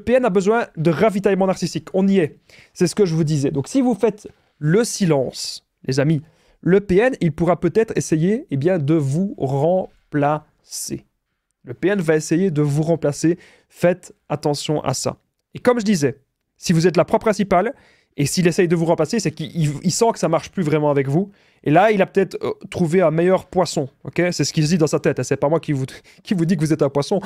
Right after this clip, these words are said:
mais c'est dans sa tête, il se dit ça. Il se dit, « J'ai trouvé un meilleur poisson », hop, il lance les appâts. Et il se dit, « Ok, cette personne, elle est très, très gentille, euh,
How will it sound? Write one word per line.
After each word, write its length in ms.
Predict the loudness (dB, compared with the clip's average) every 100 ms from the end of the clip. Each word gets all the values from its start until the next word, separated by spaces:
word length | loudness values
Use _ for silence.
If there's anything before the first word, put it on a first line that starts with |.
| -8 -6
mais 60 |
c'est 200 | -2 2
dans 160 | 4 4
sa 160 | 2
tête, 260 | 2 0 0
il 40 |
se 120 | -2 0
dit 140 | 0
ça. 240 | 0 -2 _ -20 -18 -10
Il 80 |
se 100 | -4
dit, « 140 | 0 2
J'ai 100 | 0
trouvé 220 | 0 0
un 60 | 2
meilleur 200 | 0 0
poisson », 460 | -4 -2 0 0 0
hop, 160 | -4 -2
il 120 | 0
lance 200 | 0 2
les 140 | 0 0
appâts. 360 | 0 -2 -4 _ _ _ _ _ _ _ _ -20 -20 -12 -2
Et 60 |
il 80 | 0
se 40 | 2
dit, « 260 | 2 2
Ok, 160 | 0 -2
cette 160 | -2 -2
personne, 300 | -2 -2 -2
elle 80 | -2
est 20 |
très, 180 | -4 -4
très 360 | -2 0 0
gentille, 580 | 0 -2 -2 0 0 2
euh, 300 | 2 2